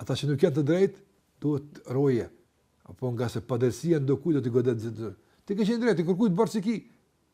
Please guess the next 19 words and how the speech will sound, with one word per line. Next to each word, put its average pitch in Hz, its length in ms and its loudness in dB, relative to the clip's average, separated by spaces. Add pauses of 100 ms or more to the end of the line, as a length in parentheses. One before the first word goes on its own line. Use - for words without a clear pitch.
(140)
Andaj 147 200 2
flan 240 180 6
rahat." 247 320 6 (2500)
Prandaj, 127 360 0 (600)
ky 160 200 4
është 131 160 -2
Omeri. 123 260 -2
Kështu 233 180 -4
ishte, 202 280 2
është - 240 -4
Uthmani, 147 440 -4
Aliu, 127 460 0
ashab 190 300 -4
të 165 100 -2
pejgamberit, 175 500 -4
dietarët 208 500 2
tan. 220 280 -2 (1300)
Dietarët 190 320 0
tan. 202 240 0